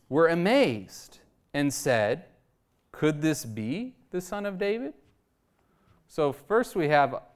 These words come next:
two blind men who say, "Son of David, have mercy on me." And now maybe, uh, maybe some other people are getting some spiritual perception too. They see him cast out demons and heal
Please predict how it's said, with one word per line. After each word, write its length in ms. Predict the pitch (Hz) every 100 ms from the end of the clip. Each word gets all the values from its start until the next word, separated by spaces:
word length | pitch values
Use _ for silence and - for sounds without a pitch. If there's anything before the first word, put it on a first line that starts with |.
| _ _ _ _
two 120 | 170
blind 380 | 139 131 131 139
men 320 | 104 104 127 - _ _ _ _
who 80 | 135
say, 160 | 131 127
"Son 220 | 147 139
of 100 | 120
David, 280 | 123 113 110
have 120 | 104
mercy 340 | 107 101 -
on 60 | 104
me." 140 | 120 - - -
And 160 | 160
now 300 | 214 254 247 - _ -
maybe, 560 | 202 226 214 208 196 _ _
uh, 280 | 139 151 147 -
maybe 280 | 180 233 220
some 240 | - 202
other 200 | 226 240
people 340 | - 185 180
are 80 | 151
getting 300 | 139 156 175
some 200 | 175 190
spiritual 480 | 180 - 147 143 165
perception 600 | - 165 - 123 - 160
too. 400 | 151 277 240 104 - _ _ _ _ _ _ _ _
They 140 | 117
see 480 | 131 - 139 131 123 - _
him 180 | - 107
cast 400 | - 147 151 -
out 260 | 139 - -
demons 640 | 196 196 190 190 180 180 - _ _ _ -
and 120 | 113
heal 540 | 104 175 165 131 95